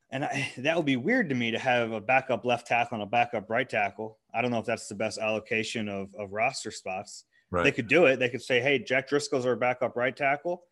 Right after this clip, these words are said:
Speaker 1: and our backup left tackle is whoever doesn't win this job." But, uh, that almost seems like a waste to me. And, and honestly, at least with Mailata, I think I'd want him out there before Driscoll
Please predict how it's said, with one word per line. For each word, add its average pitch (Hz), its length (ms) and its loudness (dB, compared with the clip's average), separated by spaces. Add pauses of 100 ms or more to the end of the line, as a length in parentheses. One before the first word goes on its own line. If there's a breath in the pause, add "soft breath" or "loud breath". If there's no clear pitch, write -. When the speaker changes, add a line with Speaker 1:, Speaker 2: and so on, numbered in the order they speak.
(300)
Speaker 1:
and 110 540 0
our 113 100 -2
backup 127 380 0
left 120 200 -6
tackle 127 420 -2
is 113 160 -6
whoever 120 280 -4
doesn't 117 220 -2
win 117 180 -4
this 113 180 -6
job." 117 480 0
But, 101 180 -6 (1500)
uh, - 60 -8 (100)
that 120 140 0
almost 180 240 0
seems 104 160 -6
like 95 80 -8
a 87 80 -8
waste 156 320 0
to 101 60 -14
me. 82 120 -16 (140)
And, 147 160 4
and 160 280 6 (220)
honestly, 139 540 2 (760 soft breath)
at 127 100 2
least 190 220 2
with 139 120 -2
Mailata, 117 600 4
I 117 60 -2
think 135 240 -6
I'd 113 80 0
want 135 140 2
him 117 80 0
out 127 160 -2
there 127 100 2
before 135 380 -2
Driscoll 90 500 -10